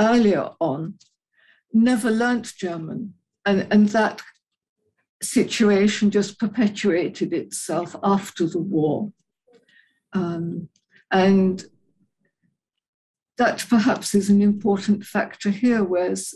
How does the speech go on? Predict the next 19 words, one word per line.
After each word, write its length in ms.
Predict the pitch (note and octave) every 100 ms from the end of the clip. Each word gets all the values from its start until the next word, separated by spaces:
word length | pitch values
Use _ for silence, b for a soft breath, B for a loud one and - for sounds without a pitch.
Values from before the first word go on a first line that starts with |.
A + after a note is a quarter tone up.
| -
in 220 | G#3 G#3
the 80 | G3+
States, 540 | - - A#3+ A3 -
perhaps 560 | - A3+ G3+ A3+ A3+ -
the 80 | G3+
situation 800 | - G#3 - G#3 G3+ G3 - G3+
was 180 | G3 -
different 600 | G#3+ G#3 - F3 - - -
too. 480 | - G3+ F3+ F#3 F#3+ _ _ _ _ _ _ _ _ _ _ _ _ _ _ _ _ _ _ _ _ _ _ _ -
We 180 | A3 A3
have 360 | C4 B3 -
time 500 | - B3+ B3+ B3+ A#3+
perhaps 460 | - A3+ A#3 - -
just 280 | B3 A#3 -
for 260 | - A#3
one 720 | G#3+ - G3+ A3+ B3 B3 A#3+ B B _
more 240 | G#3+ G#3+ G3+
brief 460 | - A3 G#3 -
question. 880 | - A3+ G#3+ - - - F3 F#3+ -